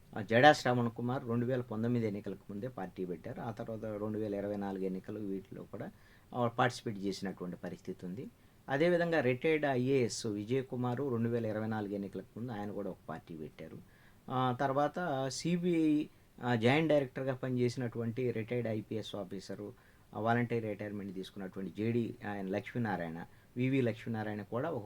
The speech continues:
పార్టీ పెట్టారు రెండు వేల ఇరవై నాలుగు ఎన్నికలకు ముందు. అదేవిధంగా, ఆ, రిటైర్డ్ ఐఆర్ఎస్,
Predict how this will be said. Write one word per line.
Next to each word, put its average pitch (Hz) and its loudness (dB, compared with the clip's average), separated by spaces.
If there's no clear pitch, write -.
పార్టీ 107 -2
పెట్టారు 92 -4
రెండు 95 -2
వేల 92 0
ఇరవై 87 -4
నాలుగు 87 -6
ఎన్నికలకు 80 -10
ముందు. 127 0
అదేవిధంగా, 131 -2
ఆ, 120 4
రిటైర్డ్ 139 4
ఐఆర్ఎస్, 110 0